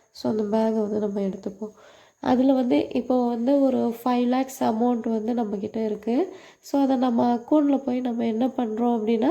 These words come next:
டெபாசிட் பண்றோம். டெபாசிட் பண்ணும்பொழுது நமக்கு என்ன கிடைக்கும் அப்படின்னா,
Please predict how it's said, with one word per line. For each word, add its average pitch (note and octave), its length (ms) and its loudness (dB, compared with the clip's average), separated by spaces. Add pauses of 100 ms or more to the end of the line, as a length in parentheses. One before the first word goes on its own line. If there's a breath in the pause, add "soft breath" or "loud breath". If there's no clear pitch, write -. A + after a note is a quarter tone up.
(160)
டெபாசிட் B3 580 -2
பண்றோம். G3+ 380 -4 (400 loud breath)
டெபாசிட் D#4 520 0
பண்ணும்பொழுது C4 540 0
நமக்கு A#3+ 340 -2
என்ன A#3+ 220 -2
கிடைக்கும் A#3 540 -2
அப்படின்னா, A3+ 400 -2